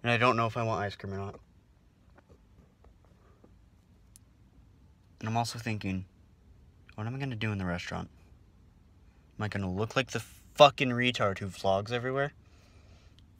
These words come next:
Or am I gonna be normal? It's a good question. You know, do I really care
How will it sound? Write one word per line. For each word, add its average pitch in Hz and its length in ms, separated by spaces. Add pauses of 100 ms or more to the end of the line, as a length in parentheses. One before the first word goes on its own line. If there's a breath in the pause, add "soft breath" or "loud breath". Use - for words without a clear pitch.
(1500)
Or 107 160
am 101 120
I 101 80
gonna 104 120
be 101 120
normal? 95 360 (1800)
It's - 100
a 135 40
good 185 140
question. - 440 (2000)
You 123 100
know, 127 220 (1400 loud breath)
do 139 140
I 165 80
really 165 360
care 123 440